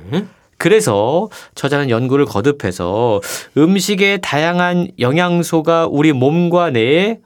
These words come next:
Speaker 2: 어떠한 반응들을 일으키는지, 그리고 기분이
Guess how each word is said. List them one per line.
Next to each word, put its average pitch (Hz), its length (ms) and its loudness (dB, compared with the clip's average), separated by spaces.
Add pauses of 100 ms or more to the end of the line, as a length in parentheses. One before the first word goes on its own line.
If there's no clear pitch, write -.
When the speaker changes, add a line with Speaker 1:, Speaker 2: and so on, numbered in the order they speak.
Speaker 2:
어떠한 240 560 0
반응들을 123 500 -2
일으키는지, 90 840 -8 (400)
그리고 143 420 2 (360)
기분이 180 640 0